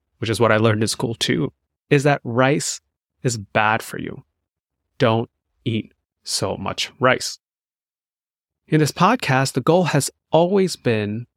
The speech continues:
to not advise anybody to avoid their traditional food, because food is so much more than nutrition. It's your connection to family and your culture. It's what your mom made growing up.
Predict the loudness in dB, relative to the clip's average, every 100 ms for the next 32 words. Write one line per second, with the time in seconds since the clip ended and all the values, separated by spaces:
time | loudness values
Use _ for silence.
0 | _ -4 -2 0 2 2 2 2 0 -2
1 | -4 -2 -2 -2 -2 -2 -2 -4 -6 -6
2 | -4 -4 0 2 2 0 -4 -6 -4 -4
3 | -6 -6 -8 -8 -4 -4 -4 _ _ _
4 | _ -6 0 0 -2 -6 -6 -4 -6 -12
5 | _ -4 0 0 2 2 2 0 -2 -2
6 | -2 0 -2 -4 -4 -4 -6 -12 _ _
7 | _ _ _ _ -6 -2 0 0 0 0
8 | -2 -4 -8 -2 0 2 2 0 0 -2
9 | -6 -10 _ -14 -10 -10 0 0 0 -2
10 | -2 -6 _ _ _ _ _ 0 0 0
11 | 0 0 2 2 2 0 0 -4 _ 2
12 | 2 2 2 2 -2